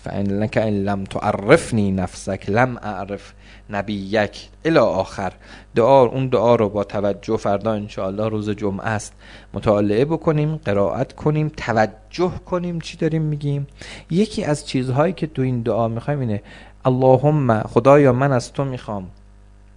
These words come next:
به من این توفیق رو بدی که در چیزی که الان به صلاح من نیست تعجیل نکنم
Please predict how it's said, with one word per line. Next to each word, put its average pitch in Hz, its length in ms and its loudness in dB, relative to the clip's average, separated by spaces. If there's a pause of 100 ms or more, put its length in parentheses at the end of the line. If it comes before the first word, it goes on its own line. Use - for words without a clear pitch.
(300)
به 131 100 0
من 143 320 4
این 151 200 0
توفیق 123 540 2
رو 127 120 4
بدی 107 340 -4 (400)
که - 140 -2
در 135 220 6 (120)
چیزی 170 600 -2
که - 260 0
الان 131 560 2
به 127 100 0
صلاح 120 580 2
من 110 240 -2
نیست 113 480 -4
تعجیل 151 1160 0 (520)
نکنم 92 640 -6